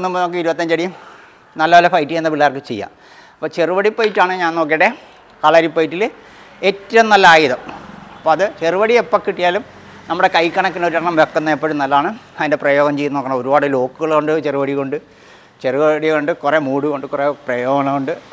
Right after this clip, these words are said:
അപ്പം അങ്ങനെ ചെറുവടി ഒരു വലിയ ആയുധമാണ്. നിങ്ങൾ സിമ്പിളായിട്ട് കാണരുത്. ആര്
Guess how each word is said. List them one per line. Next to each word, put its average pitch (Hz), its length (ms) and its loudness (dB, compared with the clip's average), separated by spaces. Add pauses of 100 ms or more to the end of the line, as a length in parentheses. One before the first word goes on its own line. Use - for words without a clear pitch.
(240)
അപ്പം - 180 -4
അങ്ങനെ 175 180 2 (360)
ചെറുവടി 202 360 6 (520)
ഒരു 175 160 -2
വലിയ 190 320 4
ആയുധമാണ്. 220 420 8 (200)
നിങ്ങൾ 180 260 -8
സിമ്പിളായിട്ട് 175 400 -2
കാണരുത്. 180 340 0 (480)
ആര് 208 240 4